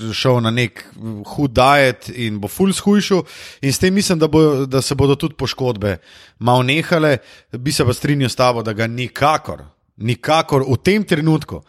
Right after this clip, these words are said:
če bi ti zdajle Ziona potegnil v ligo N B A, pa mu dal igrati deset tekem, ma niti slučajno ne bi imel povprečja ali pa vsaj tazga učinka na igro, kakor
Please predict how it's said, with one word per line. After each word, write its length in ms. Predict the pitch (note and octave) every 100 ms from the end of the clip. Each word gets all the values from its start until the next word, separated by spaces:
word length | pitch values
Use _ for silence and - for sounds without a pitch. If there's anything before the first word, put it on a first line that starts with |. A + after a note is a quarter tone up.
| _ - - _
če 180 | - C#3+
bi 100 | D3+
ti 220 | A#3+ A#3+
zdajle 240 | F#3 G3+
Ziona 480 | D3+ F3 F#3+ F3 D#3+
potegnil 560 | D3+ D3 F3 E3 D#3+ C#3
v 80 | D3
ligo 320 | F#3 D#3+ D3
N 240 | D#3 D3+
B 80 | C3
A, 220 | B2+ F#2+ - _ _
pa 140 | - A#2
mu 120 | B2+
dal 160 | D#3+ E3
igrati 300 | D3+ D#3+ C#3
deset 300 | - D#3 D3+
tekem, 300 | C3 - E2 - -
ma 180 | C3 C#3+
niti 300 | E3 G3 G#3
slučajno 640 | - E3 - F3 G3 D#3
ne 100 | B2+ B2+
bi 100 | B2+
imel 180 | C3+ B2+
povprečja 720 | C3+ A#2 D3+ E3 D#3+ C#3 A#2+
ali 100 | A#2
pa 140 | B2
vsaj 200 | - D#3
tazga 300 | D3+ D3+ B2+
učinka 480 | B2 - F3 D#3+ C#3+
na 100 | B2+
igro, 280 | B2+ C3 A#2
kakor 320 | B2+ A#2